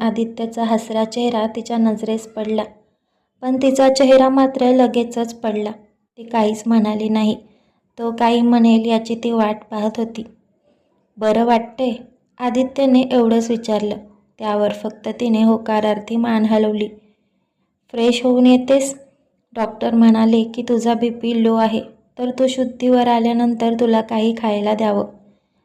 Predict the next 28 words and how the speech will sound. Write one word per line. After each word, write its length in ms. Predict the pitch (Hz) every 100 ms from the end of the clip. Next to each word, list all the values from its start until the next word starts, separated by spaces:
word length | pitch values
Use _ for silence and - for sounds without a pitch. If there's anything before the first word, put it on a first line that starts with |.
| _ 247
मी 120 | 254
जेवण 420 | 262 262 247 262
घेऊन 320 | 254 247 220
येतो, 520 | 226 220 240 220 - - _
तू 60 | 240
फ्रेश 440 | 240 226 214 208
होऊन 240 | 220 214 220
ये," 100 | 208 - _ _ _ _ _ -
आदित्य 460 | 240 247 254 - 254
म्हणाला. 420 | 254 220 202 208 - _ _ _ _ _
त्यावर 440 | 233 214 220 220 226
तिने 200 | 233 226
फक्त 340 | 233 233 - 233
मान 360 | 240 233 226
हलवली. 440 | 226 220 220 220 220 - _ _ _ _ _ _
तो 220 | 240 240 240
किंवा 260 | 254 254
ती 220 | 254 247
पुढे 320 | 240 233 240 233
जास्त 360 | 240 226 - 240 240
काही 200 | 226 226
म्हणालेच 540 | 240 226 220 214 220
नाहीत. 280 | 214 202 202 - - _ _ _ _ -
ती 120 | 262
फ्रेश 320 | 269 269 269 269
व्हायला 320 | 269 254 254
निघून 340 | 254 233 240
गेली 380 | 240 240 220 214